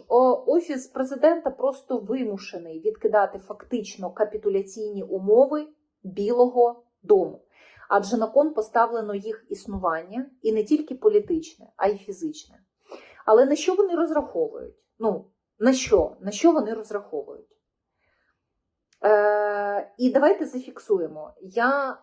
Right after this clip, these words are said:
не закликаю лягати під ці умови ні в якому разі. Ніхто на це не погодиться і так. Я просто хочу, е, ось просто хочу знати для себе, от мені просто для себе цікаво,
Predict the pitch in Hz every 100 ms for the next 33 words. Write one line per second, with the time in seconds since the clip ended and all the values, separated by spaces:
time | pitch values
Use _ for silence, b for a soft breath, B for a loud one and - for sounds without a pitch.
0 | - 202 240 269 269 208 196 220 220 208
1 | 233 247 254 220 214 214 208 214 202 196
2 | - 214 196 190 175 180 190 202 208 196
3 | 214 208 190 170 151 160 - - _ _
4 | _ _ 269 320 330 339 311 302 277 254
5 | 254 247 180 170 - 190 190 - - _
6 | _ _ B B B B B 202 269 302
7 | 339 - 254 269 302 - 277 247 226 -
8 | 202 208 208 196 - 226 247 - _ -
9 | 311 415 427 311 311 302 - 254 269 -
10 | 262 233 - 196 190 247 240 226 196 208
11 | - - 311 392 185 - - _ _ _
12 | 214 226 233 233 226 214 220 202 214 208
13 | 185 - 208 180 160